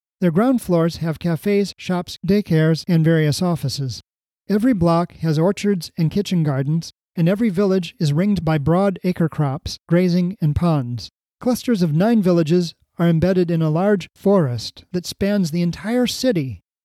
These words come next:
It's all within a short walk or bike ride from every door. These elements already start to build a booming economy because they provide a lot more opportunities to build social connection than cities do today. You have a really active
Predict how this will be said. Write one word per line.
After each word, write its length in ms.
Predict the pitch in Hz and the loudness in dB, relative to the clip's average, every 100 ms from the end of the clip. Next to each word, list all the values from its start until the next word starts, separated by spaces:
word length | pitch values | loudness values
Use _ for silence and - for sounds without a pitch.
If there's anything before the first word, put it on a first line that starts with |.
| _ | _
It's 180 | 175 143 | -4 0
all 220 | 214 240 | 2 2
within 280 | 202 185 185 | 2 2 2
a 220 | 156 117 | 2 0
short 340 | 95 - 208 202 | -4 -4 -2 0
walk 380 | 180 185 185 - | 2 2 0 -4
or 80 | 156 | -2
bike 320 | 139 170 - | 0 -2 0
ride 300 | 143 139 131 | -2 -2 -6
from 420 | - 147 139 139 - - | -2 0 0 -4 -8 -4
every 240 | 151 151 | 0 2
door. 420 | 143 139 110 95 - _ _ _ - | 2 0 -2 -8 -14 _ _ _ -4
These 200 | 262 254 | -2 2
elements 380 | 254 233 220 202 - | 2 4 2 0 -2
already 380 | 185 220 214 185 | 0 2 2 -2
start 320 | - 214 214 | -2 -2 -2
to 100 | 156 | -2
build 340 | 147 185 175 - | 0 0 0 -4
a 80 | 151 | -2
booming 380 | 147 226 208 | 2 2 2
economy 540 | 156 - 202 185 139 135 | 0 -2 -2 0 0 -2
because 340 | 131 - 170 | -6 -4 -2
they 140 | 151 175 | 0 -2
provide 440 | 170 185 214 190 - | -2 0 0 -2 -2
a 80 | 160 | 0
lot 240 | 165 247 | 0 0
more 200 | 196 202 | 2 2
opportunities 760 | 190 170 160 202 180 135 139 - _ | 2 0 -2 0 0 -2 -6 -8 _
to 80 | 165 | 0
build 240 | 180 165 | 2 0
social 360 | - 208 208 202 | 0 -2 0 -2
connection 540 | - 160 147 - 165 - | -2 -2 -2 -4 -4 -4
than 160 | 165 151 | -2 -2
cities 340 | - 220 202 | 0 0 0
do 300 | 131 151 151 - - | 2 0 0 -2 -4
today. 460 | 185 247 185 117 - _ _ | 0 2 0 -6 -10 _ _
You 120 | 214 | 0
have 160 | 254 | 2
a 40 | 214 | 2
really 420 | 180 302 277 240 | 2 2 2 -2
active 400 | 208 202 - 208 | -4 -4 0 -2